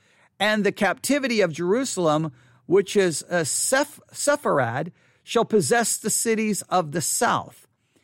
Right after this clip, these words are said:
And Savior shall come up on Mount Zion to judge the mount of Esau, and the kingdom shall be the Lord's."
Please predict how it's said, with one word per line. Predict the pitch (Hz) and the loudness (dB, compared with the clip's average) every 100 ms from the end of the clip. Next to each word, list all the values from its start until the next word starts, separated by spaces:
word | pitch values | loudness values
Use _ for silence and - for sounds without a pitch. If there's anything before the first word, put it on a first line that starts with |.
| _ _ - | _ _ -2
And | 196 170 | 0 2
Savior | - 262 277 330 220 185 180 | 0 2 2 2 2 2 2
shall | - 196 165 | 2 0 0
come | 220 233 | 0 2
up | 226 220 - | 2 0 0
on | 185 180 180 | 0 2 2
Mount | 208 208 - - | 2 0 -4 -12
Zion | 127 220 240 202 139 127 139 - _ _ - | -2 2 2 2 0 -4 -10 -14 _ _ -2
to | 190 | 0
judge | 120 220 226 233 180 | 2 2 2 2 0
the | 214 | 0
mount | 202 202 165 | 2 0 -2
of | 151 | -8
Esau, | - 233 226 - 160 151 143 - _ - | -6 -6 -4 0 4 4 2 -2 _ -2
and | 165 165 | 0 0
the | 156 | -2
kingdom | - 240 240 226 208 | -2 -2 0 0 -2
shall | - 175 | 0 0
be | 143 147 202 208 | 0 -2 -2 -2
the | 175 165 | 0 0
Lord's." | 147 190 143 101 110 - | 2 2 2 -2 -12 -18